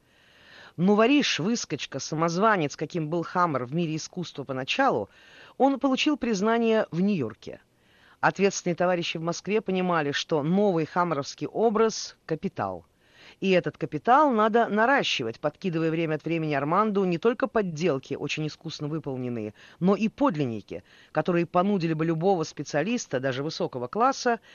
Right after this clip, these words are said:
быть осторожным в своих критических суждениях о галерее Хаммера. Финансовые отношения Армандо с Амторгом в это время были, если не натянутыми, то, во всяком случае, напряженными.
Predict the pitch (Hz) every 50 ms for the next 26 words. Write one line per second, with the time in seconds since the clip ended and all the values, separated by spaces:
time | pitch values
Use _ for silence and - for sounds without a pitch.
0 | - - - - 165 226 247 - - - - 220 - - - 247 233 190 170 156
1 | 151 165 160 160 - - - 170 160 151 - - 170 156 - 151 - 131 - -
2 | 143 - - - 139 127 120 127 175 214 220 214 214 208 202 - - _ - 160
3 | 151 143 151 147 131 123 123 123 139 - - 160 135 107 107 107 104 98 - _
4 | _ _ _ _ _ _ _ _ - - - - - - - - 269 277 349 370
5 | - - 339 302 294 277 - 262 254 - - 294 277 247 226 214 - 214 208 220
6 | 226 233 240 233 208 170 175 170 170 160 - - 196 185 185 - - 277 285 240
7 | 175 143 135 113 104 - - - - - - 165 196 208 233 254 269 262 247 214
8 | 196 240 233 220 220 214 202 - 175 185 196 180 - 185 180 180 185 196 220 -
9 | - 302 302 277 277 - 285 262 254 254 247 233 - - - - - _ - -
10 | 254 240 196 190 220 - - 269 - 233 - - 247 233 - - 233 233 220 -
11 | - 190 208 220 - 214 220 214 170 139 131 110 101 101 101 98 98 90 -